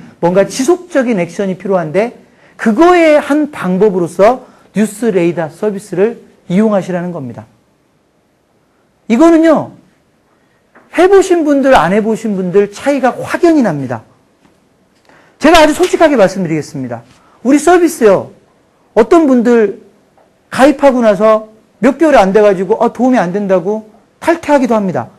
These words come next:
저희는 원칙을 일 년 이상 뭐 의무적으로 계약을 한다,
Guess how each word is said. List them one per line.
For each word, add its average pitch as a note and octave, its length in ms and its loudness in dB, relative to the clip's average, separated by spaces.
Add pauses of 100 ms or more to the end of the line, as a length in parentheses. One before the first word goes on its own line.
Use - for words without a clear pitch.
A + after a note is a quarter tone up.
(320)
저희는 C#4+ 420 2
원칙을 A3 680 2
일 A3+ 160 2
년 B3 220 4
이상 G3 380 0
뭐 F#3 200 4
의무적으로 A3+ 340 2
계약을 F#3 240 2
한다, B3 260 0